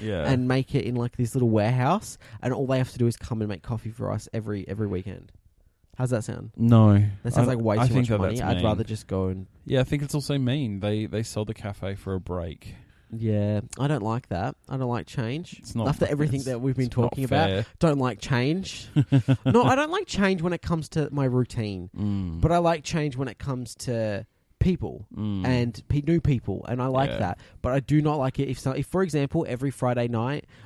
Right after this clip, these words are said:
Speaker 2: at five o'clock I have a pizza and a iced tea. Say every Friday. This is so random.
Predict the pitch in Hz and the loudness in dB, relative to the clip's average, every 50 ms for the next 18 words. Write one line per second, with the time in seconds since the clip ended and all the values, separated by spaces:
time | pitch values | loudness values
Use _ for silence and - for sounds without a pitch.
0 | - - - 113 - _ _ _ _ _ _ _ _ _ _ _ _ _ _ _ | -10 -6 -4 -4 -4 _ _ _ _ _ _ _ _ _ _ _ _ _ _ _
1 | - - - 147 139 139 131 135 - - - 127 131 127 - - - - _ _ | -18 -6 0 2 2 2 2 0 -2 0 0 2 2 2 -2 -6 -20 -20 _ _
2 | _ _ - 110 123 127 123 117 120 120 117 113 113 113 - - - - _ _ | _ _ -2 0 2 2 2 2 2 2 2 2 0 -2 -6 -12 -20 -20 _ _
3 | _ _ _ _ - 113 113 113 113 113 110 107 101 - _ _ _ _ _ _ | _ _ _ _ -6 -4 -2 -2 -2 -2 -4 -4 -8 -10 _ _ _ _ _ _
4 | _ - - 143 131 123 - - - 139 127 120 117 113 107 107 _ _ _ _ | _ -2 0 0 0 0 -2 -6 -2 0 0 2 2 0 0 -4 _ _ _ _
5 | _ _ - 117 120 117 113 110 107 107 - - - _ _ _ _ _ - 117 | _ _ -4 -2 0 0 0 -2 -4 -6 -10 -12 -20 _ _ _ _ _ -6 -4
6 | 113 110 104 107 107 107 98 - - - 113 117 110 - - - 123 113 131 170 | -4 -2 -2 -2 -4 -4 -6 -8 -6 -4 -2 -2 -2 -4 -2 -2 0 0 0 -2
7 | 175 - - - 180 170 175 160 143 151 127 - 135 123 117 104 - - 143 147 | -4 -4 0 0 0 2 2 0 0 -2 -2 0 0 0 0 -2 -4 -4 -4 -4
8 | 143 - 135 - - 131 110 107 107 101 104 107 101 101 104 101 98 92 90 120 | -2 -2 -4 0 2 2 4 2 2 0 -2 -2 -2 -2 -2 -2 -4 -4 -6 -6
9 | 143 | -10